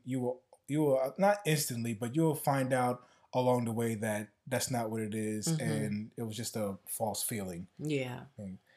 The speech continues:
Speaker 1: But, okay, that's all we got for today. Hope you guys, uh, check us out on our Instagram page. Um,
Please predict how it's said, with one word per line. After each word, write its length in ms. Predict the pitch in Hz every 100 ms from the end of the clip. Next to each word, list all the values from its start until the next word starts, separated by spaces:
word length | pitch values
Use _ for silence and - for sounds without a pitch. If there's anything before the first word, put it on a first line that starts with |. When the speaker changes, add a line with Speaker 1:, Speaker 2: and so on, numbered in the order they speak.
| _ - - -
Speaker 1:
But, 340 | 196 196 196 -
okay, 420 | 226 233 202 202 170
that's 260 | 220 226
all 140 | 208 185
we 100 | 180
got 360 | 170 170 -
for 120 | 175
today. 520 | 170 - 156 156 160 180
Hope 300 | 185 170 -
you 120 | 160
guys, 600 | 151 147 143 139 135 -
uh, 300 | 143 135 131
check 300 | 127 - 147
us 200 | 147 139
out 240 | 147 143 143
on 160 | 139 135
our 140 | 127
Instagram 600 | 131 131 - 139 139 139
page. 440 | 139 156 147 156 -
Um, 400 | 135 131 123 131